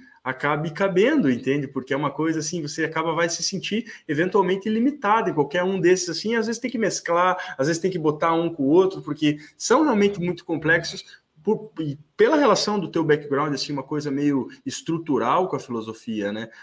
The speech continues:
É, é, o filósofo tem que ter esse jogo de cintura realmente pra conseguir se apresentar de maneiras versáteis, né?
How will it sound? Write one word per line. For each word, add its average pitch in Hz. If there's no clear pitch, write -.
É, 98
é, 95
o 98
filósofo 131
tem 160
que -
ter 135
esse 123
jogo 123
de -
cintura 127
realmente 123
pra 127
conseguir 123
se -
apresentar 123
de 113
maneiras 113
versáteis, 135
né? 175